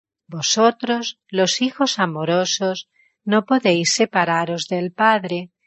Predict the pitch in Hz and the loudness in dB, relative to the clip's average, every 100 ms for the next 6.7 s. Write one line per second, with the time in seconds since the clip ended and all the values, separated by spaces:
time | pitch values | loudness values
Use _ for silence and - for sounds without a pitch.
0 | _ _ _ 208 196 190 185 175 240 240 | _ _ _ -2 0 2 0 0 0 0
1 | 180 170 190 - 226 220 185 175 190 _ | 0 0 0 2 2 4 2 -2 -4 _
2 | _ - 185 165 190 - 240 - 175 165 | _ -2 0 2 0 2 0 0 2 2
3 | 160 - 185 165 156 160 - 208 214 - | 0 -2 -4 -6 -6 -6 -4 0 -2 -2
4 | 185 170 160 - _ _ _ _ _ _ | -6 -6 -8 -20 _ _ _ _ _ _
5 | _ _ _ 185 165 - 185 175 175 - | _ _ _ 0 0 2 2 2 0 0
6 | 262 262 240 214 254 - | 0 2 2 2 2 -2